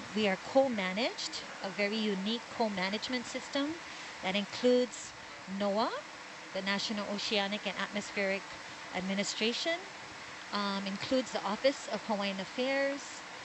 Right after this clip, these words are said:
the State of Hawaii's Department of Land and Natural Resources, and the U S Fish and Wildlife Service. So this co-management, um, framework is very unique, but also very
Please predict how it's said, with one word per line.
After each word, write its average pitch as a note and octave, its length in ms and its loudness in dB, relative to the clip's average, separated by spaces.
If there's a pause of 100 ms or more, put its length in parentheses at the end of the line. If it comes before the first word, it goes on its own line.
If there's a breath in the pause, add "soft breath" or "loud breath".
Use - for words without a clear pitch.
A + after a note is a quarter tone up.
(220)
the G3+ 60 -2
State A3+ 360 0
of A3 180 0
Hawaii's A#3+ 880 -2
Department G#3+ 480 0
of F#3+ 120 -2
Land G3 300 2
and G3 100 0
Natural F#3+ 460 -2
Resources, A3 800 -2 (720)
and G3+ 140 2
the G3 80 2 (100)
U A3 80 6
S A3 220 2
Fish - 240 4
and G3+ 120 0
Wildlife F#3+ 520 2
Service. F3+ 720 -4 (640)
So G#3 180 0
this G#3+ 240 0 (100)
co-management, A3 1040 2 (140)
um, F#3 240 -2 (340)
framework G3+ 640 0 (500)
is G3+ 200 0
very G#3+ 260 2
unique, A3+ 640 0 (160)
but F#3+ 180 0
also G#3 300 0
very G3+ 320 0